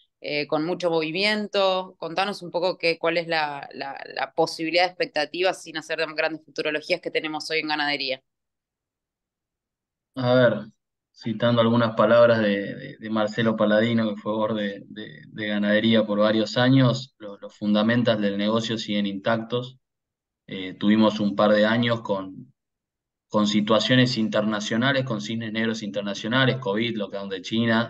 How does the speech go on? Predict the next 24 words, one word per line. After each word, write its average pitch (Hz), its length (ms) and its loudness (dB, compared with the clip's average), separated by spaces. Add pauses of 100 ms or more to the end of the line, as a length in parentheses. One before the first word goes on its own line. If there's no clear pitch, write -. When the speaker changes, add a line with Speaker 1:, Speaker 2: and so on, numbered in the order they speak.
Speaker 2:
y - 60 -16
demás 101 300 -8
cuestiones, 131 600 0 (540)
que 101 120 -10
te 101 120 -10
sacaron 107 400 2
un 104 140 2
poquito 107 400 0
de 101 80 2
lo 98 120 -2
que - 80 -6
era 101 80 0
el 98 100 -6
panorama 98 440 -4
general, 156 540 -2
y 98 100 -14
el 98 100 -10
año 104 240 -4
pasado 120 680 -2 (720)
se - 180 -16
juntó 104 480 -4
todo 135 400 4
junto 117 400 -6
con 123 380 -4